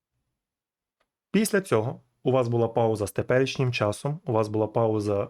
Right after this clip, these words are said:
зі зміною, ем, особових закінчень. Рекомендую вивчити сильні дієслова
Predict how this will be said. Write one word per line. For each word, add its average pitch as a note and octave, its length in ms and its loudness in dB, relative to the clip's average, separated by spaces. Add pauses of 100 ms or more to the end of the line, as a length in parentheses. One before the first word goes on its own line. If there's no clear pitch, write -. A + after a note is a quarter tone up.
зі G#2+ 240 -4
зміною, A#2+ 640 0 (640)
ем, G#2 480 -2
особових A2+ 680 0
закінчень. A2 680 -2 (1120)
Рекомендую A#2+ 680 2
вивчити A#2+ 480 0
сильні B2 340 0
дієслова C#3+ 680 0